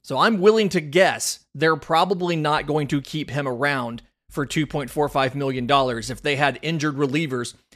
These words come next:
and still D F A'd Austin Voth. Outside of those two guys, everybody else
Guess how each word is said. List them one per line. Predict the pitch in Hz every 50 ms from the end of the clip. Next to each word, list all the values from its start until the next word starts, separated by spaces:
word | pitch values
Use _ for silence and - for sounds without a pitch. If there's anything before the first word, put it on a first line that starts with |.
| _ _ -
and | 147 151 143 -
still | - - - - 160 160 151 151 135
D | 123 131 135 135
F | 127 123 - -
A'd | 135 123 120 110
Austin | 110 110 104 - - 110 98
Voth. | 95 110 95 78 82 - _ _ _ _ _ _ _ _ _ _ _ _ _ _ _ _ _ _ _ _ -
Outside | - 196 269 302 - - - - - - 175 226 208
of | 185 156 135 127
those | 147 151 165 165 156
two | - - 175 156 143
guys, | 131 131 117 107 101 87 - - - _ _ _ _ _ _ _ _ _ _ _ _ _ _ _ _ - -
everybody | 226 254 269 302 320 294 262 285 302 311 285 240 180 151 185 180 190 208 214 220 214 - _ -
else | 156 160 165 165 156 - -